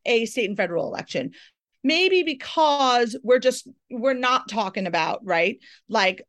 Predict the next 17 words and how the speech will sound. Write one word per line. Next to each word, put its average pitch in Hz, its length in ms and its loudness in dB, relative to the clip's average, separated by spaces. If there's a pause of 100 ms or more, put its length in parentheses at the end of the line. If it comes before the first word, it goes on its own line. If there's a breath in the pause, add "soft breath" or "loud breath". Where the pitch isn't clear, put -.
the 202 300 0
real 233 340 2
specific 226 800 -2
local 220 640 4
issues, 285 480 -2
but 208 140 -4
we're 220 120 0
actually 240 340 -2
talking 214 440 -2
about, 175 460 -2 (380 soft breath)
uh, 175 300 -2
the 160 160 -8
preservation 190 760 -4
of - 100 -14
democracy, - 640 -10
which, - 180 -14
like 147 220 -6